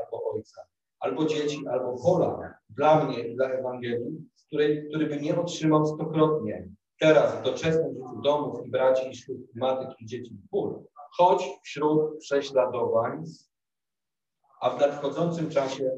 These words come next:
żywota wiecznego”. Choć wśród prześladowań. Nikt nie może wam obiecać, że jako wierzący ludzie nie doświadczycie trudności.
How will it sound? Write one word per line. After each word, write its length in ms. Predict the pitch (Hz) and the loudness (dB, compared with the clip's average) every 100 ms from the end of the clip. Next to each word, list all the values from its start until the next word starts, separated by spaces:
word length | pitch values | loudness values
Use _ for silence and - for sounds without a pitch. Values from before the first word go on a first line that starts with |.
| - - _ | -8 -20 _
żywota 500 | 117 117 120 120 110 | -14 -6 -4 -2 -4
wiecznego”. 640 | 110 110 95 90 85 85 - _ _ _ _ _ _ _ _ _ _ _ _ _ _ _ _ _ _ _ _ - | -8 -12 -14 -16 -16 -16 -18 _ _ _ _ _ _ _ _ _ _ _ _ _ _ _ _ _ _ _ _ -2
Choć 360 | 165 165 - | 4 4 2
wśród 500 | - - - 151 151 | -6 -12 -6 -4 -4
prześladowań. 960 | - 147 139 135 139 131 131 - - - - _ _ - - _ | -6 -6 -6 -6 -2 -2 -4 -8 -12 -18 -20 _ _ -20 -20 _
Nikt 360 | 151 190 - - | -6 -6 -4 -2
nie 80 | 175 | 2
może 340 | 190 202 170 | 4 4 2
wam 180 | 160 156 | 0 0
obiecać, 580 | 143 143 143 143 131 127 - - | -2 -2 0 2 2 2 -6 -12
że 120 | - | -2
jako 220 | 170 180 160 | 0 0 0
wierzący 460 | 156 170 175 175 | 2 2 2 0
ludzie 300 | 160 160 156 | -2 2 2
nie 100 | 156 | 4
doświadczycie 640 | 165 165 170 165 - - 170 | 0 -4 -4 -6 -8 -8 -6
trudności. 640 | 170 165 160 160 - - | -6 -4 0 0 -2 -10